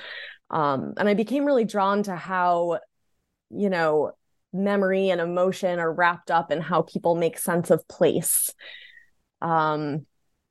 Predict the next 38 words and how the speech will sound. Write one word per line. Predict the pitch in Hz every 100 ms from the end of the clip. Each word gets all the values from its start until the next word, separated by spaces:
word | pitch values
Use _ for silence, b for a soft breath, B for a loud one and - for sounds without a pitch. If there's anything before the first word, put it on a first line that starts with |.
| _ -
I | 202
loved | 190 170 -
paying | 208
attention | 208 208 202 190
to | 180
the | 185
mood | 185 214 220 202
of | 160
spaces | - 165 165 - 147 143 - -
and, | 156 156 147 156
you | - 190
know, | 151
just | 156 185 202
observing | 170 165 185 196 185 170
the, | 151 143 147 69 - -
the | 170
neighborhoods | 170 190 185 151 170 165 160
and | 151 147
the |
chip | - - 190 190
shops | - 165 156 156 160
and | 156
the | 151 147 151 B B B B -
petrol | 190 208 214 190
stations | - 180 175 180 170 156
and | 165
the | 156
vacant | 190 196 196 -
lots | 160 156 165 -
and, | 160 151 143
and | - 160
eavesdropping | 214 220 - 185 190 175
on | 165 190
people | 190 185 170 160
as | 165
I | 170
walked. | 160 170 156 165 - _ - - -
Um, | 151 151 143 139 139 135